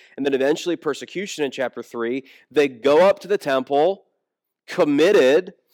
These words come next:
to their personal, not just Judaistic,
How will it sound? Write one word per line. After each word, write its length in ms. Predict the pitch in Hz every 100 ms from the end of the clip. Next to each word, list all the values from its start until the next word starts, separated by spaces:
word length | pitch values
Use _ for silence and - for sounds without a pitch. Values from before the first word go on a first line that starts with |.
| - - _ _
to 100 | -
their 160 | 143 143
personal, 840 | - - 143 - 180 180 220 220 _ _ _ _ _ -
not 220 | 139 165
just 240 | 196 180
Judaistic, 800 | - 214 208 208 - 180 196 _